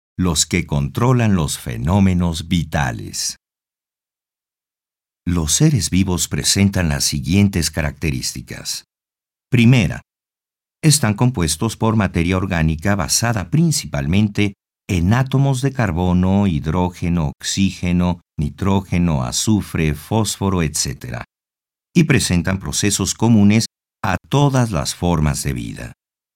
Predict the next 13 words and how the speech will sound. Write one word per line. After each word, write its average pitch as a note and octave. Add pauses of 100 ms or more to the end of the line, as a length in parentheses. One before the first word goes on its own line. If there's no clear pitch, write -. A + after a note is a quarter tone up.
(340)
Segundo, C3 (680)
están G#2+
conformados G#2
por G#2
células, F#2+ (480)
y C#3
su G#3
funcionamiento E2+
está G#2
basado G2+ (260)
en G#2+
una C#3
bioquímica F2+